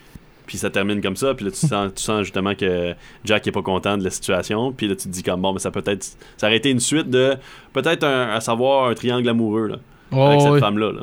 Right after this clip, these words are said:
Speaker 1: Sait-on jamais.
Speaker 2: C'est vrai, c'est vrai.
Speaker 1: Sait-on jamais.
Speaker 2: Puis, ben, on va dire vite fait, euh, les comédies Iron Reitman, euh, t'as Meatballs, t'as Stripes, les Ghostbusters,
Speaker 1: Ouais.
Speaker 2: euh, ben, les deux premiers, je devrais dire,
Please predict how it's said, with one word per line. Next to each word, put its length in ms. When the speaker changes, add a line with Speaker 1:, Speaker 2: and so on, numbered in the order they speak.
Speaker 1:
Sait-on 260
jamais. 220
Speaker 2:
C'est 120
vrai, 220
c'est 100
vrai. 160
Speaker 1:
Sait-on 140
jamais. 160
Speaker 2:
Puis, 680
ben, 240
on 20
va 140
dire 180
vite 200
fait, 240
euh, 260
les 120
comédies 360
Iron 340
Reitman, 480
euh, 240
t'as 180
Meatballs, 720
t'as 120
Stripes, 500
les 240
Ghostbusters, 1040
Speaker 1:
Ouais. 100
Speaker 2:
euh, 40
ben, 160
les 120
deux 160
premiers, 360
je 40
devrais 240
dire, 200